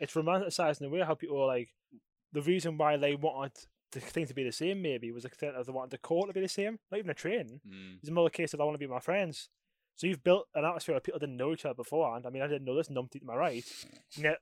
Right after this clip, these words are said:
Speaker 1: you start, like, an empire with them of some sort, I suppose.
Speaker 2: <laughs>
Speaker 1: Um, so I, I, yeah, it amazes me.
Speaker 2: No,
Speaker 1: anyways.
Speaker 2: I
Speaker 1: Not
Speaker 2: think
Speaker 1: even questioning
Speaker 2: you
Speaker 1: it again.
Speaker 2: can't, you can't remove the coffee table. Where would the wrongs of the world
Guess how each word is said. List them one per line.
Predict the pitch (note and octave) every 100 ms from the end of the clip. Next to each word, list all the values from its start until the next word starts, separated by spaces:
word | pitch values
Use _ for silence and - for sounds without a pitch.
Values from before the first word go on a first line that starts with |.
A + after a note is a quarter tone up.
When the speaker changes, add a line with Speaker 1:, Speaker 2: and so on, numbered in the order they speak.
| -
Speaker 1:
you |
start, | C#3 F3+ E3+
like, | C#3 C#3 B2 - - _ -
an | C#3+
empire | F#3 - E3 C3+
with | B2 -
them | A#2
of | G#2+
some | A#2+ G#2+
sort, | G#2+ G#2+ B2
I |
suppose. | A#2 G#2+ A2 C#3 -
Speaker 2:
<laughs> | - - A2+
Speaker 1:
Um, | D#3+ D#3+ D#3 - _ _ _
so | -
I, | D#3+ F3
I, | D3+ - _ _
yeah, | E3 F3 -
it |
amazes | C#3+ C#3+ B2
me. | B2
Speaker 2:
No, | A#2+
Speaker 1:
anyways. | A#2+ A#2+
Speaker 2:
I |
Speaker 1:
Not | A#2+
Speaker 2:
think | A#2 G#2
Speaker 1:
even | D#3
questioning | B2+ C3+ - D3
Speaker 2:
you | C3+
Speaker 1:
it |
again. | C#3
Speaker 2:
can't, | B2+ B2 G#2 -
you | G#2+
can't | - A#2 G#2+
remove | F2+ G2 F#2+
the | G2
coffee | G2 F#2
table. | - F#2+ F2+ F#2
Where | G2+ A2 A2
would | G#2+ G#2
the | G2+
wrongs | G2+ G#2 G2
of | F#2
the | G2
world | F#2 G2 F#2+